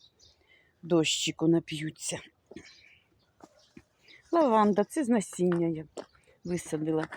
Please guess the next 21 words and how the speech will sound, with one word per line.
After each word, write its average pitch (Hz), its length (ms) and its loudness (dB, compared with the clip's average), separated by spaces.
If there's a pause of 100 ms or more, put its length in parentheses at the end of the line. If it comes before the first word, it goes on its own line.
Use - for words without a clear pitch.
(1800)
Бачите, 208 420 -6
також 214 420 -4
гарненько 202 520 0
пішла. 202 500 -2 (1120)
Прям 208 200 2
дуже 160 340 2
гарно 143 480 0
пішла. 143 440 -4 (3250)
Це 285 160 0
сидить 202 420 2
моя 180 260 6
магнолія. 143 720 4
Мабуть, 175 400 0
вона, 160 220 4 (360)
це - 200 -2
та, 208 160 6
що - 200 2
я 165 140 8
в 156 60 6
епіцентрі 147 640 2
купувала 139 720 0